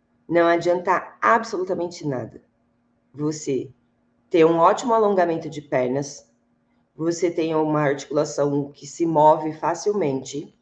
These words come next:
mas você não ter o encaixe dessa abertura.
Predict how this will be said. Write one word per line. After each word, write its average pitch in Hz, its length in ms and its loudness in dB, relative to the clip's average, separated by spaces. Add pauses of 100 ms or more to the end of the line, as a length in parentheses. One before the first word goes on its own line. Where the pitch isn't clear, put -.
(500)
mas 165 160 -8
você 175 240 -2
não 196 300 2
ter 196 480 4 (880)
o 214 140 2
encaixe 220 720 0
dessa 170 340 0
abertura. 151 580 -6